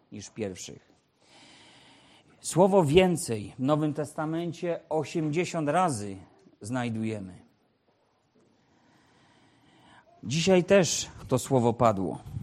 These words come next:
Ktoś pamięta? Przy jakiej okazji?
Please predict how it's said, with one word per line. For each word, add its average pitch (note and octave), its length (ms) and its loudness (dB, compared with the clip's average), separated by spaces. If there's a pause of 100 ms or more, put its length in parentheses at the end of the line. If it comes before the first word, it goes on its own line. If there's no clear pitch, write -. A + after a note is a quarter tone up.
(1600)
Ktoś - 260 -14
pamięta? C3 540 -6 (680)
Przy - 140 -10
jakiej B2+ 240 -6
okazji? C#3+ 480 -6